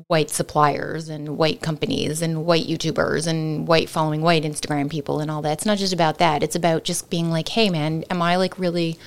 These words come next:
open to the diversity that's out there?" And, uh,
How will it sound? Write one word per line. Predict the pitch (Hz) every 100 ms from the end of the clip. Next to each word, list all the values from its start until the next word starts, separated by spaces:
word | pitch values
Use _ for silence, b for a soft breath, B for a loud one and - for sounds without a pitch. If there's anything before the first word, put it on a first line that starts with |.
| B -
open | 175 170 160 160
to | - 165 151 151 B B -
the | 170
diversity | 151 160 165 175 165 156
that's | 151 143 -
out | 185 190
there?" | 160 147 - - - _ _ _ _
And, | 160 160 151 156 151 151 - -
uh, | 165 156